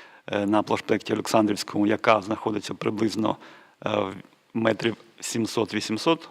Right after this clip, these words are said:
від нас, е, нема. Але там такий рельєф, що ми спокійно можемо р-, працювати внизу, бо глибина яру в тому місці, де ми працюємо, ок-,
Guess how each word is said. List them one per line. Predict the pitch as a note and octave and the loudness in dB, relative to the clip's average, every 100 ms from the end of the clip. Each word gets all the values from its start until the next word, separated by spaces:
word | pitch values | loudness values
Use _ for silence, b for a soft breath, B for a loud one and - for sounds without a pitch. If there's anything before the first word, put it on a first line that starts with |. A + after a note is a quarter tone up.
| - | -6
від | G#2+ | -4
нас, | G2+ G2+ G2+ - - | 0 0 0 -8 -10
е, | - - _ _ _ _ _ _ _ - | -12 -14 _ _ _ _ _ _ _ -4
нема. | A2+ A#2+ G2+ - B B B | 2 2 2 -4 B B B
Але | B2 E3 | 6 6
там | D#3+ D#3 | 6 4
такий | D3+ - | 2 4
рельєф, | D3+ D3+ F3 E3 | 4 6 4 4
що | - B2 B2+ A#2+ G#2+ - | 0 2 2 2 -2 -6
ми | D#2 F2+ A2+ B2 | -6 -2 0 0
спокійно | - A2 C3+ B2+ A2 | -2 -2 2 4 4
можемо | A2 G#2 G#2+ | 2 0 0
р-, | A2 - | 0 0
працювати | - - A#2+ A2 A2 | -2 0 4 2 2
внизу, | A2 A2+ C3+ | 0 0 4
бо | A#2 | 4
глибина | G#2 A2 A2+ A2+ | 4 4 4 6
яру | C3+ C#3+ | 6 6
в | A#2+ | 2
тому | - A#2 | -2 -2
місці, | A2 G#2+ - | 0 0 -2
де | G#2 | -2
ми | G#2+ | 0
працюємо, | G2 G#2+ - C3 G#2+ | 0 0 2 4 4
ок-, | G#2 - | 2 -4